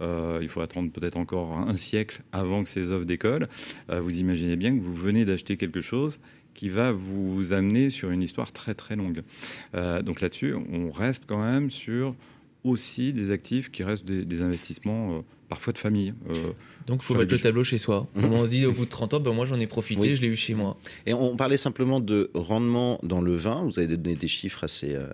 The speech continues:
Speaker 3: assez précis. Euh, Vincent, peut-être, euh, de, de votre côté, est-ce que vous avez des, des, des chiffres, des moyennes, évidemment,
Speaker 1: Alors,
Speaker 3: on peut pas, on peut pas
Speaker 1: oui.
Speaker 3: dire. Voilà.
Speaker 1: C'est, c'est en, en moyenne, on va dire que c'est assez compliqué parce que, prenons l'exemple de l'art, euh, des œuvres d'art,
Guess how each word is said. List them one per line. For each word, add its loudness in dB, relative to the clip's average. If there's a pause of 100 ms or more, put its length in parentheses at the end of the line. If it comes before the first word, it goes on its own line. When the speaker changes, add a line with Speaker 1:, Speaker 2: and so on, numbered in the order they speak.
Speaker 3:
assez -2
précis. -2
Euh, 2
Vincent, -4
peut-être, 0
euh, 4
de, 0
de 0
votre 2
côté, 0
est-ce 2
que 0
vous 2
avez 2
des, -2
des, 0
des 0
chiffres, -2 (340)
des -2
moyennes, 4
évidemment, 0
Speaker 1:
Alors, 0
Speaker 3:
on -2
peut -4
pas, 2
on -2
peut -10
pas 0
Speaker 1:
oui. 0
Speaker 3:
dire. -2 (520)
Voilà. -10 (140)
Speaker 1:
C'est, -2
c'est -6
en, -2
en 2
moyenne, 2
on -2
va -2
dire -4
que -6
c'est -6
assez -4
compliqué -4
parce -6
que, -4 (320)
prenons 2
l'exemple 2
de 0
l'art, -2
euh, -4 (200)
des -2
œuvres 2
d'art, 0